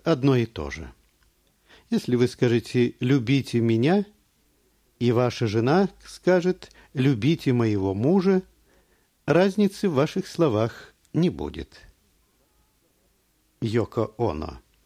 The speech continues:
Но меня беспокоит вопрос о знании. Если необходимо изучать санскрит и всё такое прочее, и это единственный путь к просветлению,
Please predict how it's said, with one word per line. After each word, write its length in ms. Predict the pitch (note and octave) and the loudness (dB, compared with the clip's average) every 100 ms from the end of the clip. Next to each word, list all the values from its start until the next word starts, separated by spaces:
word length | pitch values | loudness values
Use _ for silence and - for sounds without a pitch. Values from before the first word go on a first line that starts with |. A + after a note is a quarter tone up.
| _ _ _ _ _ _ _ _ | _ _ _ _ _ _ _ _
Но 160 | - D3+ | 0 2
меня 300 | D#3 D#3 D#3 | 4 4 4
беспокоит 640 | C#3+ C#3 C#3+ - D3 C3+ | 2 0 -2 2 2 2
вопрос 540 | B2 B2 C3 B2+ - - | 0 0 0 -2 -4 -6
о 120 | B2+ A#2 | -4 -2
знании. 580 | B2 C#3 E2+ C2 B1+ - _ _ _ _ _ _ _ _ | -2 -2 -4 -10 -16 -20 _ _ _ _ _ _ _ _
Если 300 | C3+ C#3 D#3 | -4 0 2
необходимо 640 | D3+ D3+ - D#3 D#3+ D3+ C#3+ | 2 2 2 0 2 2 2
изучать 420 | C#3+ - C#3+ C#3 | -2 0 0 0
санскрит 600 | C#3 C3 - C#3 F3 - | -2 -2 -2 -2 -2 -4
и 60 | F#2+ | -6
всё 200 | - A2 | -4 -2
такое 320 | A2 A#2 A2+ | 0 0 0
прочее, 640 | C3+ D3 - - D#2 C2 - - - _ | 2 0 0 -8 -10 -10 -18 -20 -20 _
и 80 | A2+ | -2
это 180 | A#2 A#2+ | 0 0
единственный 720 | B2 A#2 C3 - A#2 A#2+ A#2 | 0 2 0 -2 -2 0 0
путь 240 | - B2 | -2 -4
к 80 | - | -2
просветлению, 880 | A#2 - A2 A#2 D3 A#2 D2 C#2+ | -4 -2 -4 0 0 0 -4 -8